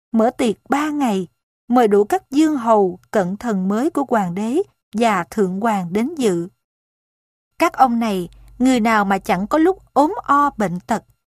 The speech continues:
chẳng phải tìm đến Trâu Canh một hai lần. Từ ngày nổi tiếng thần y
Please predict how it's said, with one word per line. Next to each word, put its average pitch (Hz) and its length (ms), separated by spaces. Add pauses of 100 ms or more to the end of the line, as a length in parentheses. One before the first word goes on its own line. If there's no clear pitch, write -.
(180)
chẳng 233 160
phải 208 260
tìm 220 240
đến 226 300
Trâu 277 120
Canh 254 400
một 214 200
hai 285 240
lần. 220 280 (1000)
Từ 247 140
ngày 202 240
nổi 190 320
tiếng 277 320
thần 220 220 (100)
y 262 260